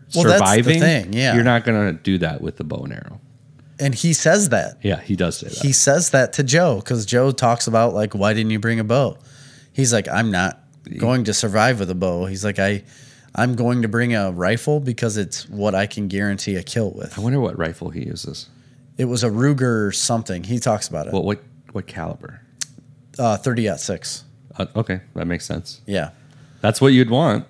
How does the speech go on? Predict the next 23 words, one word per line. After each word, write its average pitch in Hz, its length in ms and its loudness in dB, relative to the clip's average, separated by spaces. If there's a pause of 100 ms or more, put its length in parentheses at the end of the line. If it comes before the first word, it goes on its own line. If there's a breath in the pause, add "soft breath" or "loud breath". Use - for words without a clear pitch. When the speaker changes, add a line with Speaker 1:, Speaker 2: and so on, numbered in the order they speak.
(180)
Speaker 1:
Yeah, 117 160 0
absolutely. 95 640 -4 (200)
Or 156 140 2
a 131 40 2
three 113 260 -2
oh 92 120 -2
eight. 98 320 -2
You 120 80 -6
Speaker 2:
Or 113 40 2
Speaker 1:
could 104 100 -2
do 113 80 6
a - 20 10
Speaker 2:
three 104 80 6
oh 92 100 4
eight, 82 200 0
either 92 140 0
one. 90 40 4
Speaker 1:
three 123 160 2
oh 110 100 2
eight 110 200 2
or 104 100 0
th-, 110 280 -8
thirty. 117 280 -2